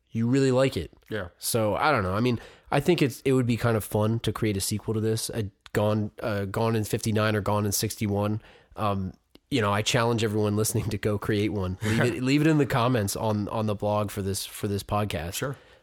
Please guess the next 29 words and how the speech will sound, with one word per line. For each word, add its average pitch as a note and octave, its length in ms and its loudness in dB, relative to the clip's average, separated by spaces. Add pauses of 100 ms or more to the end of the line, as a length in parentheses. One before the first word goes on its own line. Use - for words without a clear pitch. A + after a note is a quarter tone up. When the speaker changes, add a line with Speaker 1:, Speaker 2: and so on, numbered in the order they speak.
(140)
Speaker 1:
Um, F#2+ 420 -2 (380)
I B2+ 60 0
don't E3+ 100 4
know. D3 60 4
Is A2 80 0
there A#2 80 2
anything B2 300 2
else B2 200 2
you A2+ 120 0
wanna B2+ 180 0
say B2 220 0
about C#3 160 0
this C#3+ 160 -2
movie? D#3+ 260 0
I, G2 200 -2
what, A2 340 -6
final A2 260 -2
thoughts? - 480 -4 (220)
Speaker 2:
I B2+ 100 -6
don't D3+ 80 0
know. E3+ 100 0
I, A2+ 220 2
I A#2+ 60 -2
just G#2+ 280 -8 (360)
would A2+ 100 -4
like A#2+ 200 -2
to B2 60 -4
say C3 300 -2
that A#2 360 -2